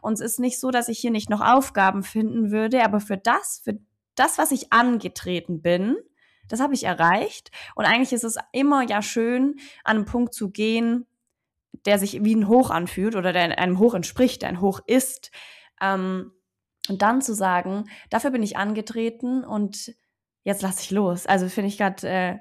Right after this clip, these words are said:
ganz interessant. Das wird sicherlich auch bei mir noch nachwirken. Tolle Perspektive. Ähm, die führt mich auch zu, zur nächsten Frage. Du hast es grad schon gesagt, dass es eine Fähigkeit ist, wo du findest, die sollten Führungspersönlichkeiten haben, zu wissen auch, wann der Zeitpunkt ist,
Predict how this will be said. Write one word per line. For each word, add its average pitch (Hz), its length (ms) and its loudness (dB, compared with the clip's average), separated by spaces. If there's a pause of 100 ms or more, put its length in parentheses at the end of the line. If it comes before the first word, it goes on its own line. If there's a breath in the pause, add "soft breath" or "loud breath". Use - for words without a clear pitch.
(600)
ganz 202 240 2
interessant. 190 500 -2
Das 247 120 -4
wird 196 160 -4
sicherlich 196 400 -4
auch 190 60 -8
bei 185 120 -2
mir 190 100 0
noch 180 160 -2
nachwirken. 180 720 -4
Tolle 190 260 0
Perspektive. 196 760 -2 (560 loud breath)
Ähm, 208 180 -2
die 220 80 -6
führt 269 240 -2
mich 269 220 -2
auch 226 180 -4
zu, 220 340 -2 (240 loud breath)
zur 233 140 -4
nächsten 247 320 0
Frage. 208 560 2
Du 196 80 -2
hast 208 100 -4
es 196 120 -10
grad 208 140 -2
schon 208 120 -2
gesagt, 208 240 0
dass 214 100 -6
es 202 100 -8
eine 190 80 -6
Fähigkeit 196 600 -2
ist, 190 240 -8
wo 185 120 -6
du 185 120 -6
findest, 196 400 -6
die 185 260 -6
sollten 185 500 -6
Führungspersönlichkeiten 190 1120 -8
haben, 214 300 -6
zu 180 180 -12
wissen 185 240 -8
auch, 202 220 -6
wann 196 120 -4
der 185 120 -6
Zeitpunkt 185 500 -10
ist, 202 320 -8